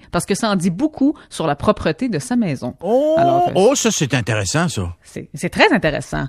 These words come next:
Speaker 2: Quand t'es
Speaker 1: Ensuite
Speaker 2: propre de ta personne, comme disait ma
Speaker 1: <laughs> Oui.
Speaker 2: mère, quand t'es, il, tu sais, il disait, « Oh, il est propre de sa personne. »
Speaker 1: Oui,
Speaker 2: Elle,
Speaker 1: c'est vrai.
Speaker 2: elle est propre de sa personne. Ça veut dire que probablement que sa maison est, est aussi très bien entretenue.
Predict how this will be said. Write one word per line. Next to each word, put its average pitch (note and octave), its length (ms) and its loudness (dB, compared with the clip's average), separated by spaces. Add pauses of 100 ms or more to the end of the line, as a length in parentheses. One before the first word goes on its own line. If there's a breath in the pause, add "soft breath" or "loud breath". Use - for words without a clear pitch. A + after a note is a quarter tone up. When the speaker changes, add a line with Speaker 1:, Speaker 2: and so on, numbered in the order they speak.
(100)
Speaker 2:
Quand G3 100 0
t'es G3 120 6
Speaker 1:
Ensuite F3+ 180 2
Speaker 2:
propre A#3+ 200 6
de G#3 80 6
ta F3+ 180 4
personne, E3 520 2 (140)
comme C#3+ 140 2
disait C3 360 -2
ma A#2+ 120 2
Speaker 1:
<laughs> - 20 0
Oui. A3 140 4
Speaker 2:
mère, A#3 200 0 (100)
quand G3+ 140 0
t'es, F3+ 160 0 (240)
il, D3+ 300 -2
tu B2+ 60 -4 (100)
sais, D#3 120 -4
il A2 140 0
disait, « F#2 220 -6 (120)
Oh, A#2 140 -2
il G#2+ 240 -4
est G#2 60 -2
propre - 400 -12
de G#2 100 -8
sa G#2 160 -10
personne. » A2+ 320 -8 (340 loud breath)
Speaker 1:
Oui, D3+ 80 -2
Speaker 2:
Elle, D#3 140 4
Speaker 1:
c'est C#3 80 -4
vrai. C#3 140 -4
Speaker 2:
elle D3+ 180 4
est C#3 80 2
propre C#3 540 -2
de A#2 100 -4
sa G#2+ 200 -6
personne. G#3+ 580 -4 (240 loud breath)
Ça D3+ 160 -4
veut C#3+ 120 0
dire F3+ 300 0
que F3+ 280 2 (720)
probablement F#3+ 720 4
que - 80 -4
sa E3 160 2
maison D#3 480 0
est, C#3 60 2 (200)
est B2 140 -8
aussi C3+ 340 -4
très B2+ 240 -2
bien A#2+ 340 0
entretenue. G2+ 460 -4